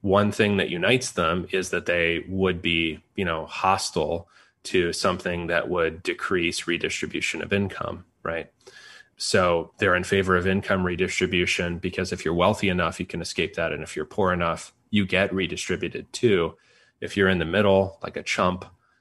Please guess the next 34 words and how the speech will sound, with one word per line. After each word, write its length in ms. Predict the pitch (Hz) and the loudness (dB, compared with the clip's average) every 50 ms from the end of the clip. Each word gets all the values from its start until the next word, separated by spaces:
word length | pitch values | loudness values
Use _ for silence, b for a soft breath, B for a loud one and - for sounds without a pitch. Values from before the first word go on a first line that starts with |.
| _ _ _ | _ _ _
your 160 | - 104 98 | 0 2 4
income's 400 | 95 90 85 - - 82 90 - | 4 4 2 0 -2 -4 -2 0
gonna 160 | - 104 92 90 | 0 2 2 0
be 120 | 98 90 | -2 -4
<laughs> 0 | |
taken 420 | - - - 90 - - 101 92 | -6 -8 -12 -8 -4 -2 0 0
and 180 | 92 90 87 85 | 0 0 0 0
your 140 | 85 87 87 | 0 0 0
accountant's 580 | 87 - - 98 92 - 90 92 80 - - | 0 0 0 0 0 0 -2 -6 -6 -6 -4
not 180 | 101 90 87 - | -2 -2 -2 -2
gonna 120 | - 92 | -4 -4
be 80 | 87 92 | -2 -2
able 180 | 90 85 87 80 | -2 -2 -2 -2
to 120 | 78 71 | -2 -2
avoid 280 | 87 92 95 98 101 98 | -2 0 0 2 2 2
it 120 | 98 - | 2 0
for 200 | - - 90 87 | -2 -4 -4 -4
you. 200 | 87 87 87 87 - b b b b b b b b b | -4 -4 -6 -8 -10 b b b b b b b b b
So 540 | - - 123 110 101 95 95 87 - - _ _ _ - | -2 4 6 6 8 6 6 4 0 -6 _ _ _ -4
I 80 | 110 104 | -2 0
think 320 | - - 143 143 131 - | 2 4 2 2 4 2
that 300 | 120 98 90 85 - - _ - | 2 2 2 2 0 -6 _ -6
one 340 | 107 104 107 107 107 110 | -2 2 2 4 4 2
thing 280 | 104 - 104 92 87 87 | 2 0 0 -2 -2 -4
to 280 | - - 85 87 85 87 | -4 -4 -2 -2 -4 -4
understand 580 | - - 92 90 - - - - 113 120 113 98 | -6 -8 -6 -6 -6 -4 -2 0 2 2 2 2
here 480 | 87 95 90 87 87 85 82 85 - _ _ | 2 0 0 2 2 0 -2 -4 -8 _ _
is 200 | - 107 92 - | -6 -4 -4 -2
that 340 | - 92 87 85 82 - _ b b b b b b b b _ - | 0 0 2 0 0 -2 _ b b b b b b b b _ -4
the 180 | 107 98 92 | 0 2 4
left 420 | 90 98 101 104 101 - - - 104 | 4 4 4 4 2 -2 -4 -6 -4
is 320 | 98 92 90 85 - - | -2 -2 -2 -4 -6 -10
by 340 | - - 113 - - 92 95 | -12 -10 -4 0 2 2 2
nature 800 | 92 92 92 98 101 104 101 - - 92 85 78 78 78 - | 2 0 2 0 0 0 0 0 2 2 2 2 2 -2 -4